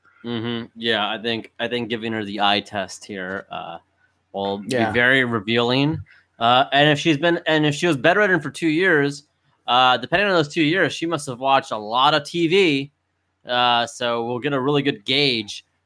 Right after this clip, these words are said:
Speaker 1: depending on what was popular during those years. We could really get a good gauge on, uh,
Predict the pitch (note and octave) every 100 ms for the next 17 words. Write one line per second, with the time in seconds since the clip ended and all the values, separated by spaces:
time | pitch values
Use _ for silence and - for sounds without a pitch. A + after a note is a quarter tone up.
0 | _ C3+ - E3 D#3 D3 C3+ C3+ C#3+ -
1 | - C#3+ F#3+ F#3+ C3 A#2 A2+ A#2+ A#2 A2+
2 | G#2+ G#2+ G#2 G#2 G2 A#2 B2 G#2 C3+ E3+
3 | C3+ B2+ A#2+ B2+ G2+ B2 A#2 G#2+ F2+ -
4 | G2+ G2 G2 G2+ G2+